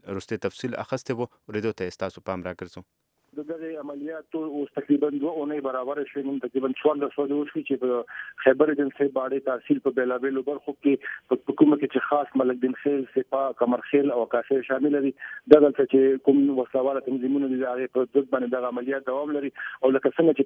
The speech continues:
Speaker 2: تاسو ووایئ، آی اس پی آر یا انټر سرویسز پبلک ریلیشن نن دا دعوه کړې چې په هوایي بریدونو کې نن یو ځل بیا شل شکمنه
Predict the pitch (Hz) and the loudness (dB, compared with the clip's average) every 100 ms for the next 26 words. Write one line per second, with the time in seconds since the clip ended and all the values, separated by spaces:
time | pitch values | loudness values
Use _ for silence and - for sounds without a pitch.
0 | 151 143 - 147 151 151 131 127 123 _ | 4 2 2 2 4 2 0 -2 -2 _
1 | 131 135 135 127 127 123 120 131 127 - | 4 4 4 2 0 -2 -2 0 0 -2
2 | - 127 127 120 143 135 139 - - - | -4 -2 0 2 0 0 -4 -4 -6 2
3 | 143 147 143 127 135 143 143 143 131 127 | 6 8 8 6 0 0 -2 0 -2 0
4 | 123 123 - - - _ _ _ 143 135 | 2 0 -2 -12 -20 _ _ _ 2 4
5 | 139 127 - - 139 135 170 147 139 147 | 4 2 -2 0 2 4 2 2 2 0
6 | 147 135 135 135 123 127 139 135 - - | 0 0 0 -2 -2 -4 -4 -6 -6 -4
7 | 170 147 - 131 - 139 139 | -4 -4 -6 -6 -2 0 0